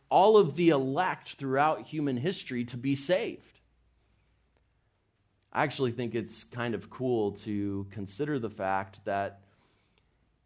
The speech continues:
because Christ has not yet returned, all of us who know and love him,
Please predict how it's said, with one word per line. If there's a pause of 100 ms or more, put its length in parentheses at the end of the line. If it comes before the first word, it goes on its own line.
(600)
because
Christ
has
not
yet
returned, (1400)
all
of
us (220)
who
know
and
love
him,